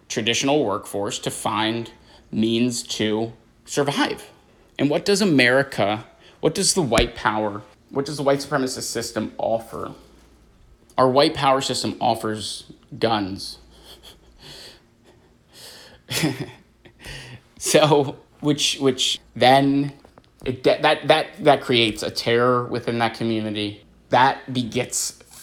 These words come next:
fear of being shot, <laughs> of being murdered instantly. Don't you see how saying gun violence proliferates in poor communities of color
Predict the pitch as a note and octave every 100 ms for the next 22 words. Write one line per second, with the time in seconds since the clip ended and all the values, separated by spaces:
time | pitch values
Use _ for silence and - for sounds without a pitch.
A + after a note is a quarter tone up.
0 | - C3+ B2+ C3+ C3 D#3+ - - - -
1 | - - _ _ _ G#2 G#2+ C#3+ C#3 D3+
2 | C3+ C3 - F#3+ A#3+ - - - F3+ -
3 | G3 F#3 D#3+ D3 - G3 G#3+ G3 F#3 G#3+
4 | B3+ A3+ C3 F#2 - - - - E3+ -
5 | A3 B3+ A#3+ B3 F#3 D3 G2+ D2+ - _
6 | - - F#3+ A#3+ A3 G#3 F3 D3 - B2+
7 | B2 A#2+ A2+ A2 - - C3+ D#3 F3 D3
8 | C#3+ C#3+ C3 B2 - B2 C3+ D3+ D3+ C3+
9 | B2+ B2+ - C3+ C3 B2+ B2 - _ _
10 | _ - C#3+ C#3 C3+ B2+ B2 A2+ A2 -
11 | F2 - -